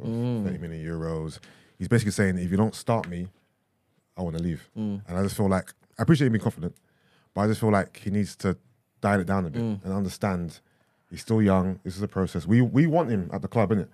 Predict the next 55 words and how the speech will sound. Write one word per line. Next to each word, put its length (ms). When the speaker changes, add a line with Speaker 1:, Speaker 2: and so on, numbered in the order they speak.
Speaker 1:
But 100
this 320
prima 240
donna 260
behaviour 580
Speaker 2:
Mm. 140
Speaker 1:
is 120
not 140
sitting 200
right 120
with 100
me, 100
Speaker 2:
Mm. 140
Speaker 1:
innit? 60
Just 320
relax. 500
Speaker 2:
Mm. 280
Speaker 1:
I 100
get 180
it. 160
You 80
don't 100
wanna 140
be 120
third 300
choice 240
striker, 540
'cause 340
how 140
many 140
games 300
are 20
you 100
gonna 160
get 160
as 120
a 40
third 240
choice 180
striker? 320
Speaker 2:
Mm. 140
Speaker 1:
But 100
I 60
think 280
it's 160
not 160
even 200
a 60
third 260
choice 240
thing. 160
I 60
think 240
it's 120
him 360